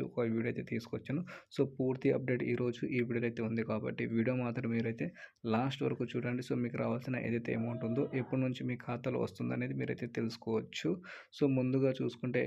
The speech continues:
వీడియోని మాత్రం ఒక లైక్ చేయండి. చాలామంది రైతన్నలు వీడియో అయితే చూస్తున్నారని లైక్ చేయడం మర్చిపోతున్నారు. So, మీరైతే లైక్ చేసి సపోర్ట్ అయితే చేసేయండి. అదేవిధంగా కొత్తగా వచ్చిన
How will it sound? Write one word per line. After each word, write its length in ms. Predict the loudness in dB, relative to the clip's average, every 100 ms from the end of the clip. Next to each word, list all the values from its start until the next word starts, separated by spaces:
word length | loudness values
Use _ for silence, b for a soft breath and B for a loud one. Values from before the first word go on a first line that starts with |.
| 2
వీడియోని 360 | 0 2 2
మాత్రం 260 | 0 0 -2
ఒక 140 | 0 0
లైక్ 280 | 2 0 -2
చేయండి. 300 | -4 -2 -2
చాలామంది 500 | -2 -2 -2 -2 -2 -2
రైతన్నలు 500 | -2 -2 -4 -4 -4
వీడియో 220 | -2 -2
అయితే 180 | 0 -4
చూస్తున్నారని 600 | -2 -2 -2 -2 0 -2 -4 B B B 0
లైక్ 260 | 2 2
చేయడం 280 | 2 2 2
మర్చిపోతున్నారు. 600 | 0 -2 -4 -2 -2 -2
So, 100 | -2
మీరైతే 340 | -2 0 -2 -2
లైక్ 260 | -2 -2 -2
చేసి 240 | -8 -6 -4
సపోర్ట్ 340 | -4 -4 -4
అయితే 220 | -4 -4 -2
చేసేయండి. 420 | -4 -2 -2 0
అదేవిధంగా 560 | 0 2 2 0 -2 -4 -8 B B
కొత్తగా 340 | -2 2 4 2
వచ్చిన 240 | 2 0